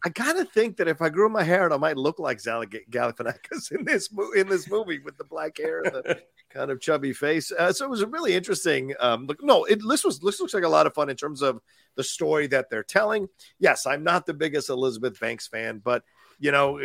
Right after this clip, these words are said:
Speaker 1: 'cause some of the comments about Spielberg and stuff, she's been so off base on a number of things. That being said,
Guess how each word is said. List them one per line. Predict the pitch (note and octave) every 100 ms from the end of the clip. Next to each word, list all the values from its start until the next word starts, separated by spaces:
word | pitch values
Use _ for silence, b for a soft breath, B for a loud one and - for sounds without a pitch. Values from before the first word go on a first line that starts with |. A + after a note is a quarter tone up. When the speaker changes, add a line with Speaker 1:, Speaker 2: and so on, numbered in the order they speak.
| C3
Speaker 1:
'cause | D3+
some | F#3
of | E3+
the | D3+
comments | C#3 C3 C3 B2
about | A#2 A#2+
Spielberg | - A#2 G#2+ G#2+ G2+
and | G#2
stuff, | - G#2+
she's | - G2+
been | G2+
so | G#2+ B2+ G#2
off | G#2+
base | G#2+ G#2 -
on | G2+
a |
number | G2+ G2+ G2
of | G2
things. | G#2+ G#2
That | - F#3+ E3+
being | F#3+ D3+
said, | - C3+ B2+